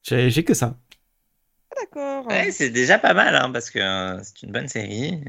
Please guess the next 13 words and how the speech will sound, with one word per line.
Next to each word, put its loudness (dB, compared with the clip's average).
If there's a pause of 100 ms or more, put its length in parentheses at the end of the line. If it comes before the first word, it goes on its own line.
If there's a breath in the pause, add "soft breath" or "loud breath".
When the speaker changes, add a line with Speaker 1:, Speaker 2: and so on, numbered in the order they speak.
(100)
Speaker 3:
euh. -10 (440)
Speaker 1:
Alors, 4
physiquement, 6
j'en 4
connais 4
un, 4
il 6
ressemble 4
à 6
un 6
acteur 2
d'Atlanta. 2 (460 loud breath)
<laughs> -10